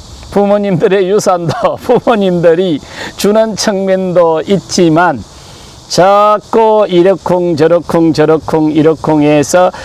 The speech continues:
"쟤한테 한 입이라도 더 주셔야 됩니다." 하고 칭을 내는 자식한테 한 입이라도 더 주게 되듯이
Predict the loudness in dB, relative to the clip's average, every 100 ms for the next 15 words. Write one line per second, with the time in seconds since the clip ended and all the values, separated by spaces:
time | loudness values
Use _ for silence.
0 | -8 -2 0 0 -2 -4 -2 -4 -2 0
1 | 2 2 0 0 -2 0 0 2 2 2
2 | 0 -2 -2 -2 -2 0 2 0 -4 -8
3 | -2 -2 0 0 0 -4 -16 -6 0 2
4 | 2 4 2 2 -2 -4 -10 -20 -4 -2
5 | 0 0 0 0 -2 -2 -2 -4 -18 -10
6 | -4 -2 0 0 2 2 2 0 0 0
7 | 0 0 0 2 2 2 0 0 0 0
8 | 0 0